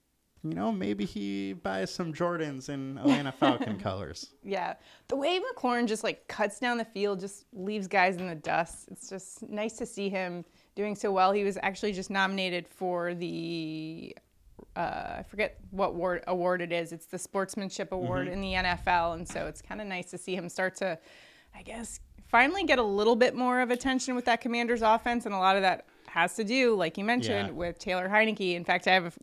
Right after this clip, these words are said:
Speaker 2: a, a cool stat here. So in Wentz's six games, the com-, the Commanders wide receivers had thirteen drops. The Commanders have had zero drop passes since He-, Taylor Heinicke has taken over in the last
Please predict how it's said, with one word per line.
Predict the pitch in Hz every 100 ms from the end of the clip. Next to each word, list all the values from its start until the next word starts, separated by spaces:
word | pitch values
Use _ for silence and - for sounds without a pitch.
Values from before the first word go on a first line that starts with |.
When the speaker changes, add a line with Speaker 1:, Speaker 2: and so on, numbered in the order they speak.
| _
Speaker 2:
a, | 185
a |
cool | - 202 190
stat | - 185 196
here. | 190 175 - - - -
So | 240 220
in | 214 220
Wentz's | 208 220 226 254 226
six | - 220 214 -
games, | 196 180 180 190 - - _ _ _
the | 202
com-, | 233 220 - _ -
the |
Commanders | 208 226 220 220 214
wide | 202
receivers | 190 - 190 180
had | 185 170 - _ _ _ _ _
thirteen | 226 233 - 214 196
drops. | 165 - - - - _ _ _ _ -
The |
Commanders | 196 220 226 247 277 277
have | - 208
had | 202 208 185 185 _ - 196
zero | 185 240 262 262
drop | 208 202 180
passes | 208 180 175 - 156 - - - _ _
since | - 220 208
He-, | - 214 -
Taylor | - 226 202
Heinicke | 202 190 185 175 170 170 175 _ _ _ _
has | 190
taken | - 180 180
over | 165
in | 170 165
the | -
last | 160 160 -